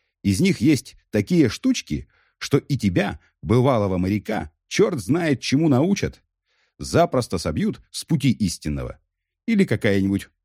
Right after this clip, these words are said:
уже сбила". Нестеренко говорил с весёлой непринуждённостью, будто и не выбирая слов. Но Давыдов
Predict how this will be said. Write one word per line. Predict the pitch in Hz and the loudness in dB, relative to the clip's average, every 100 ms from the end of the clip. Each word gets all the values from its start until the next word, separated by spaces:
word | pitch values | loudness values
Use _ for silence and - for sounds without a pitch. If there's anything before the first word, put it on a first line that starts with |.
| _ - | _ -4
уже | 90 | -2
сбила". | 139 170 92 67 - _ _ _ _ _ _ _ _ _ _ | 0 0 0 -2 -10 _ _ _ _ _ _ _ _ _ _
Нестеренко | 90 107 - 95 151 147 | 0 0 0 2 2 0
говорил | 135 95 120 127 - _ _ | -2 0 2 0 -4 _ _
с | - | -4
весёлой | 101 131 135 113 | -2 2 2 2
непринуждённостью, | 117 117 123 104 190 151 76 - 60 - _ _ | 2 2 2 2 0 0 -2 -8 -14 -16 _ _
будто | - 151 - 143 - - | 0 0 2 0 0 -2
и | 143 | 2
не | 151 | 2
выбирая | 156 156 135 123 | 2 2 2 0
слов. | - 90 - - _ _ _ _ _ - | -2 -4 -4 -14 _ _ _ _ _ -2
Но | 101 | 0
Давыдов | 92 78 156 160 151 | 0 2 2 2 -2